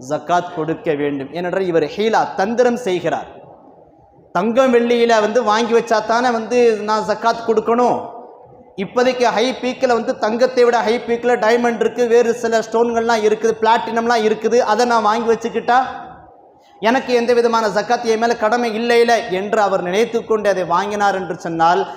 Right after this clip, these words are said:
அவர் மீது ஜக்காத், அந்த பொருட்களின் மீது ஜக்காத் கடமையாகி விடுகின்றது என்பதை மார்க்க அறிஞர்கள் மிக அழுத்தமாக நமக்கு சுட்டி காட்டுகிறார்கள். ஆகவே,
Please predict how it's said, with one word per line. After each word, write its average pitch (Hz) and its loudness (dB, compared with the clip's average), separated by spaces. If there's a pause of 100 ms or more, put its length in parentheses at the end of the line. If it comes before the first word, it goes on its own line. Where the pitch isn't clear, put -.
(140)
அவர் 196 0
மீது 190 2 (100)
ஜக்காத், 180 -2
அந்த 170 -2
பொருட்களின் 208 -2
மீது 180 -2
ஜக்காத் 175 -4
கடமையாகி 180 -4
விடுகின்றது 160 -6
என்பதை 160 -2
மார்க்க 156 -2
அறிஞர்கள் 151 -2
மிக 147 -4
அழுத்தமாக 147 -2
நமக்கு 139 -8
சுட்டி 139 -10
காட்டுகிறார்கள். 117 -4
ஆகவே, 131 -4